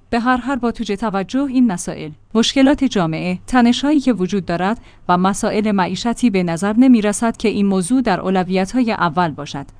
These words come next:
مسئله حجاب در خود دولت و وزارتخانه خانه به صورت کامل رعایت و نظارت می‌شود.» وی ادامه داد:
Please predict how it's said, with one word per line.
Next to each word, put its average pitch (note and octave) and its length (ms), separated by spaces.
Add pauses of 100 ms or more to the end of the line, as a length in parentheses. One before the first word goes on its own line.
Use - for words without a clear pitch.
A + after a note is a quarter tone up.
(160)
مسئله B3 580
حجاب G3+ 340
در F3 140
خود C4+ 260
دولت A#3 500
و F3+ 180
وزارتخانه F3+ 600
خانه A#3+ 260
به G#3+ 140
صورت B3+ 340
کامل G#3 420
رعایت F#3 580
و F3+ 100
نظارت E3+ 520
می‌شود.» C#3+ 400 (300)
وی G3+ 240
ادامه G3 360
داد: E3 240